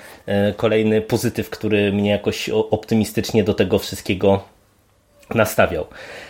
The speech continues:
E, no ale, e, t-, przybliżmy może pokrótce, mm, fabułę i, i porozmawiajmy, co tutaj tak naprawdę dostaliśmy. Historia,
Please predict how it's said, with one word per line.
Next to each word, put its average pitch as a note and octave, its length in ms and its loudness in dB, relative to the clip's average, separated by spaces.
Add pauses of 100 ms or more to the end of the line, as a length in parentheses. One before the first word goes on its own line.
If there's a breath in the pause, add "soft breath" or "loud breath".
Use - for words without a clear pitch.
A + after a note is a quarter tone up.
(120 loud breath)
E, G#2 440 0
no E3 160 -2
ale, F3+ 240 0
e, C3 540 -2
t-, A#2+ 340 -6
przybliżmy D3 560 -2
może A#2+ 480 0
pokrótce, A2+ 760 0 (160)
mm, G#2 360 -2
fabułę B2 540 0
i, A2 320 -2
i G#2+ 320 0 (420)
porozmawiajmy, G#2 880 0 (140)
co A2 180 2
tutaj G2+ 300 -2
tak - 160 -6
naprawdę F#2+ 380 2
dostaliśmy. F2 600 -2 (1080 loud breath)
Historia, E3 720 -2